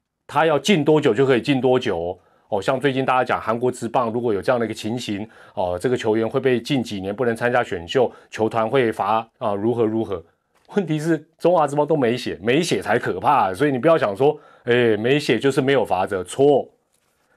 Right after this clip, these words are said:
但是除非事证明确，相信联盟包括这个案子在内，也不会轻易的使出杀手锏，给予什么惩罚等等。但是这不代表中华职棒的规章里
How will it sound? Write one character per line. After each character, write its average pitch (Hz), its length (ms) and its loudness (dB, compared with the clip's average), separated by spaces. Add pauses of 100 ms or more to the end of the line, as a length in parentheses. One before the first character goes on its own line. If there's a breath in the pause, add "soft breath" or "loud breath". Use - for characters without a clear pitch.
(460)
但 151 160 2
是 120 320 -2 (520)
除 120 260 -2
非 143 240 0
事 139 300 -2
证 120 200 2
明 92 280 -6
确， 101 320 -2
相 143 260 -4
信 127 240 -4
联 98 180 -2
盟 101 300 -2 (500)
包 131 120 0
括 123 120 2
这 123 140 0
个 107 100 0
案 101 160 0
子 85 160 -16
在 98 220 -2
内， 92 220 -6
也 104 180 -2
不 123 180 -4
会 143 180 0
轻 156 360 -2
易 147 120 -4
的 92 160 -4 (220 soft breath)
使 - 300 -8
出 117 260 -6
杀 117 240 0
手 98 200 -4
锏， 90 280 -10
给 107 120 -2
予 113 120 -2
什 95 160 -10
么 87 100 -10
惩 85 280 -8
罚 90 240 -4
等 95 260 -4
等。 107 160 0 (440 soft breath)
但 170 200 2
是 139 340 -4 (140)
这 143 120 0
不 127 120 -6
代 131 240 0
表 90 300 -4 (400)
中 127 140 2
华 113 120 2
职 - 120 -6
棒 113 120 2
的 107 60 -4
规 123 220 2
章 117 260 -2
里 82 160 -12